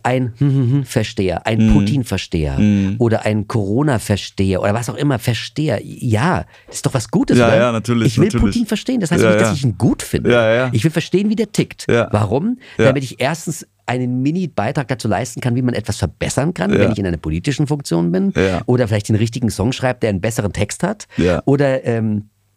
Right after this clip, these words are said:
Speaker 1: wie auch immer, also jemanden verstehen zu wollen, kann doch erstmal überhaupt nichts Falsches sein.
Speaker 2: Ja, ja,
Speaker 1: Ja?
Speaker 2: natürlich,
Speaker 1: Das ist
Speaker 2: ja.
Speaker 1: so absurd.
Speaker 2: Ja.
Speaker 1: Also, und das ist alles so mit diese Labels so. Und das sagt man jetzt nicht mehr.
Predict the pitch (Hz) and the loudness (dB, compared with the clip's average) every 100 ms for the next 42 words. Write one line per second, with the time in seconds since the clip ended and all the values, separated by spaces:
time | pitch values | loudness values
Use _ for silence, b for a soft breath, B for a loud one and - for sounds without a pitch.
0 | - - 113 165 120 - 190 180 110 107 | -8 -2 0 2 -2 0 -2 0 0 0
1 | 135 160 143 113 123 - 107 175 - 131 | 0 -2 -2 -2 -4 -4 -4 -2 -2 -2
2 | 139 - 147 139 - 143 139 - 214 - | 0 0 -2 -2 -6 -6 -6 -4 -4 -6
3 | - 180 202 - - - 160 311 117 - | -2 0 0 -6 -6 -2 -2 -2 -4 -2
4 | - 123 143 123 135 135 110 - 104 110 | 0 2 2 2 0 0 -2 -2 0 2
5 | 92 - - - 269 - 104 123 110 104 | 0 -2 -4 -2 -2 0 2 2 2 0
6 | B B B B 123 110 139 120 135 170 | B B B B -2 0 -2 -2 -2 -2
7 | - 156 139 147 139 - - 120 156 143 | -2 -4 -2 -2 -2 -2 -6 0 2 2
8 | 185 120 73 101 98 160 170 - 135 101 | 0 -2 -4 -4 -2 -2 -2 -4 -4 -4
9 | - 82 80 69 | -6 -10 -8 -8